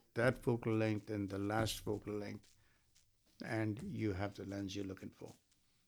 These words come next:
which probably won't be the lens that I am looking for. Yep, I think that's pretty much all I've got to say on this. So for everybody who decided to tune in today, thanks for listening. I'm Gordon.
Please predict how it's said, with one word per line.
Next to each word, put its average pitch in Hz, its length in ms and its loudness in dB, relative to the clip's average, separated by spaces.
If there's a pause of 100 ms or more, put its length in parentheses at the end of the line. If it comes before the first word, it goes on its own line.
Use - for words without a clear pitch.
(120)
which 135 260 8
probably 139 520 12
won't 117 340 6
be 120 140 8
the 107 120 4
lens 101 380 2
that 101 140 0
I 104 140 4
am 90 200 0
looking 90 260 -8
for. - 260 -10 (480)
Yep, - 380 6
I 135 140 6
think 170 300 4 (240)
that's 120 240 4
pretty 143 280 2
much 131 320 2
all 135 180 2
I've 117 120 4
got 127 140 2
to 113 80 -6
say 151 240 2
on 104 220 0
this. - 360 -8 (960)
So 127 320 8
for 120 220 8
everybody 139 800 10
who 123 800 6
decided 117 540 -2
to 117 100 -2
tune 123 360 2
in 135 160 2
today, 147 500 0 (100)
thanks 127 320 4
for - 140 -6
listening. 131 480 4 (1160)
I'm 127 220 8
Gordon. 139 440 6